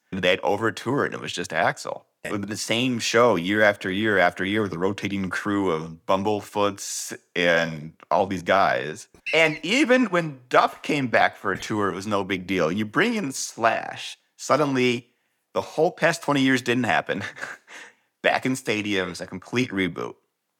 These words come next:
Speaker 2: You could go see Blink one eighty-two, like, three years ago, right? Blink one eighty-two were on tour not that long ago.
Speaker 1: They did Enema of the State straight through, their biggest record. It, nobody really cared.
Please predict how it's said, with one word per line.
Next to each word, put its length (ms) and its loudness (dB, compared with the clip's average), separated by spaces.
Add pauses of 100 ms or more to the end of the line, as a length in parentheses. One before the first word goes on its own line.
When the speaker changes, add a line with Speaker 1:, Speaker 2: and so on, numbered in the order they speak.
(420)
Speaker 2:
You 140 0
could 180 -8
go 140 6
see 200 0
Blink 260 0
one 100 -2
eighty-two, 380 0
like, 200 -2
three 300 -4
years 260 2
ago, 220 -10
right? 380 0
Blink 180 6
one 80 6
eighty-two 280 4
were 120 4
on 160 0
tour 320 0
not 300 2
that 160 0
long 280 -6
ago. 180 -16 (120)
Speaker 1:
They 320 6
did 300 0
Enema 380 4
of 340 4
the 80 0
State 360 2
straight 440 0
through, 480 0 (260)
their 120 2
biggest 540 -2
record. 540 0
It, 300 -6
nobody 320 2
really 200 2
cared. 600 -4